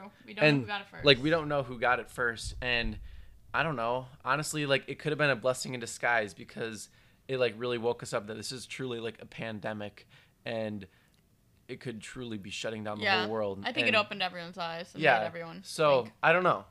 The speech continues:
Speaker 2: I don't blame Rudy Gobert at all. It's not his fault. He donated, like, over five hundred thousand dollars to the workers, so shout out to him. Shout out to the rest of the N B A for doing that. And, um, oh, Giannis learned how to play guitar. You see
Speaker 1: Yeah.
Speaker 2: that?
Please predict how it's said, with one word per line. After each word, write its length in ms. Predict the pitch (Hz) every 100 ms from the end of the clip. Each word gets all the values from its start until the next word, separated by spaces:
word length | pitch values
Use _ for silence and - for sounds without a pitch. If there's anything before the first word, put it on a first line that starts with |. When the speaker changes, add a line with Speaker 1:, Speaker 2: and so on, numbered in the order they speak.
| -
Speaker 2:
I 60 | 135
don't 180 | 156 143
blame 220 | 143 135
Rudy 200 | 135 131
Gobert 320 | 131 120 120
at 60 | 113
all. 160 | 110
It's 140 | 110 139
not 160 | 110
his 140 | 120 -
fault. 520 | 113 107 104 - - _ _ _ - _ _ _ _
He 120 | - 123
donated, 440 | 127 127 127 -
like, 200 | 127 104 -
over 180 | 123 117
five 200 | - 117
hundred 180 | 113 113
thousand 280 | 113 107 107
dollars 320 | 107 110 107
to 40 | 110
the 60 |
workers, 440 | 101 107 - 113 -
so 240 | 110 101 - - -
shout 200 | - 123
out 80 | 117
to 60 |
him. 220 | 117 117 113
Shout 180 | 123
out 80 | 120
to 80 | -
the 60 | 127
rest 160 | 117
of 40 | 131
the 60 |
N 160 | 123 113
B 160 | 110 110
A 100 | 107
for 140 | -
doing 220 | 107 107
that. 300 | 104 107 104 - - - - - 113
And, 480 | 110 110 107 101
um, 580 | 101 101 101 98 101 104 - - - -
oh, 240 | 156 131
Giannis 400 | 110 120 139 139
learned 160 | 143 135
how 80 | 127
to 40 |
play 160 | 135 120
guitar. 540 | 110 110 117 113 123 - - - - -
You 60 | 127
see 100 | 127
Speaker 1:
Yeah. 60 |
Speaker 2:
that? 300 | 120 127 127